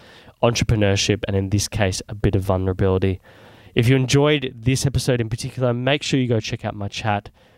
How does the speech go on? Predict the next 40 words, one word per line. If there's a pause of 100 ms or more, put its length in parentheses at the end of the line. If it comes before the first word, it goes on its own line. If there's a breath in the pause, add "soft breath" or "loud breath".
(160 soft breath)
with
Michelle
Burke,
which
is
episode
fifty-three, (420 soft breath)
where
we
spoke
about
entrepreneurship
and
leadership
as
well. (600 loud breath)
If
you
want
the
show
notes
or
you
wanna
learn
more (520 soft breath)
about
our
previous
guests,
just
head
to
our
index
at
neural (280 loud breath)
dot
com